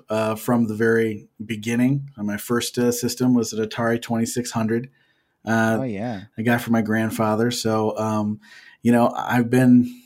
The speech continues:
Speaker 1: I've been at the beginning of everything, you know, and I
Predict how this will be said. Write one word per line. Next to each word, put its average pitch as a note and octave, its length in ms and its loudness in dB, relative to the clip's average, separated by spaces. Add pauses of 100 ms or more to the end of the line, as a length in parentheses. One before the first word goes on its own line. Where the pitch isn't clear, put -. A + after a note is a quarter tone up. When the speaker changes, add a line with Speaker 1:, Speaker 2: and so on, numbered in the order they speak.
(160)
Speaker 1:
I've A#2 280 0
been B2 340 4
at A2+ 180 -4
the G#2+ 60 -4
beginning A2 480 2
of G#2 140 -4
everything, G#2+ 580 -2
you F#2+ 100 -10
know, G#2 200 -4
and G#2 160 -2
I G2 240 -8